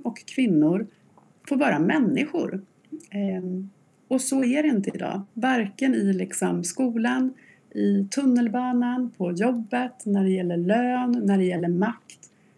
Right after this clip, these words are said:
Och att, eh, kvinnor mördas,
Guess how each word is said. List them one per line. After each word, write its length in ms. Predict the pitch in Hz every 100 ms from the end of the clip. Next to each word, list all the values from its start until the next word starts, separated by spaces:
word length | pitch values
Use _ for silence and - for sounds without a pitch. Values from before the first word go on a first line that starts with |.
| _ _ _ _
Och 500 | 220 208 - - - -
att, 540 | 185 180 - _ -
eh, 500 | 196 180 165 - - - _ _ _ _ _ _ _ _ _ _ _ - - - -
kvinnor 640 | 226 190 170 156 156 - -
mördas, 840 | 196 202 135 135 160 165 - -